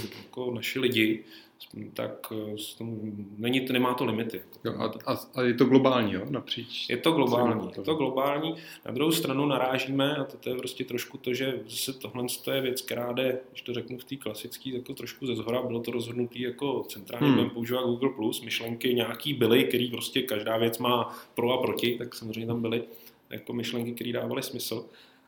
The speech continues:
Speaker 1: Ale narážíme na to, že prostě zase přirozeně dneska lidi, dnes, naše věkový průměr našich lidí, který u nás pracují,
Speaker 2: Hmm.
Speaker 1: je někde okolo dvaadvaceti let.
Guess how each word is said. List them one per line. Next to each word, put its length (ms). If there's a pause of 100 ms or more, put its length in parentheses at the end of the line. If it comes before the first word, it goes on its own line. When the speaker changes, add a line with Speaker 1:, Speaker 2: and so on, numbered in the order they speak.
(180)
Speaker 1:
Ale 180
narážíme 540
na 100
to, 340
že 60
prostě 380
zase 360 (100)
přirozeně 840 (140)
dneska 540
lidi, 280
dnes, 300
naše 480 (100)
věkový 340
průměr 400
našich 420
lidí, 320
který 200
u 40
nás 180
pracují, 320
Speaker 2:
Hmm. 100
Speaker 1:
je 60
někde 260
okolo 360
dvaadvaceti 640
let. 320